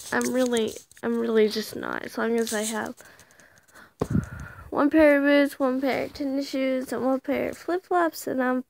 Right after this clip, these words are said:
fine. Kate Spade, who the heck is that?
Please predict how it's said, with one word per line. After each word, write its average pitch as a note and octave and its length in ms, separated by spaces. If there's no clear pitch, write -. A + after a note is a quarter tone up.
fine. A3+ 680
Kate - 400
Spade, - 600
who B3+ 220
the C4 60
heck B3 300
is - 180
that? - 280